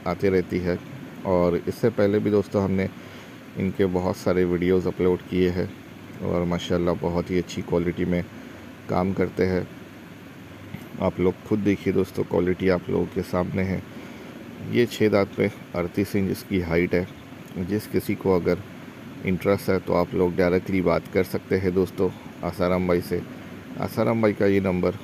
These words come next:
WhatsApp पे available है, अगर वो call नहीं उठा रहे तो आप उन्हें इस video का screenshot निकाल के उन्हें WhatsApp कीजिए, तो जैसे ही वो free होंगे वो आपको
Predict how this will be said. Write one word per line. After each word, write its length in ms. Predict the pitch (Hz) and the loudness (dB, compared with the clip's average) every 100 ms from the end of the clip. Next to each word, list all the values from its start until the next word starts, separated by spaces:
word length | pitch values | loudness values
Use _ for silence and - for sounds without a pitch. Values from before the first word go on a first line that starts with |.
| - 85 | -6 -4
WhatsApp 380 | 85 - 90 | -2 0 0
पे 100 | - | 4
available 520 | 90 82 92 95 98 92 | 4 4 4 4 4 4
है, 200 | 92 90 - - | 2 0 -6 -8
अगर 220 | 85 85 | 0 2
वो 200 | 85 87 - | 2 0 2
call 280 | 87 85 85 | 2 4 2
नहीं 220 | 90 120 | 0 0
उठा 220 | 110 110 92 | 0 2 4
रहे 140 | 95 | 4
तो 120 | - 87 | 4 2
आप 240 | 87 90 | 2 2
उन्हें 200 | 87 85 | -2 -2
इस 160 | 85 - | -2 -4
video 300 | 87 92 98 | 0 2 2
का 200 | 85 82 - - - - - - - | 0 -4 -6 -14 -14 -14 -14 -14 -12
screenshot 640 | - 104 92 92 95 95 92 | -2 0 2 2 0 0 -2
निकाल 260 | 90 95 | 0 0
के 120 | 92 | 2
उन्हें 240 | 92 85 82 | 0 2 0
WhatsApp 380 | 78 - 92 - | -2 -2 -4 -2
कीजिए, 320 | 92 95 90 - - - | -2 0 0 -2 -16 -4
तो 120 | - | 0
जैसे 280 | 95 95 113 | 2 2 2
ही 80 | 113 | 2
वो 120 | 107 | 2
free 280 | 95 - 98 | -2 -2 2
होंगे 300 | 98 95 95 | 2 2 2
वो 120 | 90 | 2
आपको 400 | 90 90 - 78 | 2 -2 -2 -4